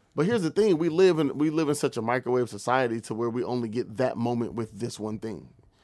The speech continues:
Because realistically, whoever retweeted onto my timeline, somebody else that I follow or could follow the same people, you know, they can see that and then add their own,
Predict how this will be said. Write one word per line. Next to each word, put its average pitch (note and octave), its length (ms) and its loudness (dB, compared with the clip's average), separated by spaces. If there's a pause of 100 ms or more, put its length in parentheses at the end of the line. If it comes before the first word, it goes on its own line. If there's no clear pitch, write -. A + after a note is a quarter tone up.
(200)
Because F#3 300 6
realistically, G3+ 520 4
whoever D3+ 280 2
retweeted C#3+ 400 4
onto C3 160 2
my B2+ 140 2
timeline, C#3 420 0 (320)
somebody F3+ 380 4
else D#3+ 220 6
that B2+ 140 2
I B2+ 120 4
follow B2 360 0
or C3 200 2
could D3 200 0
follow C3+ 200 4
the B2+ 60 -2
same A#2+ 240 -2
people, A#2+ 300 -2
you C3 60 0
know, B2 120 2
they B2+ 120 2
can A#2+ 80 -6
see C3 100 -4
that B2+ 120 2
and C3 140 0
then B2 120 2
add C3+ 180 -2
their B2+ 180 0
own, B2 460 0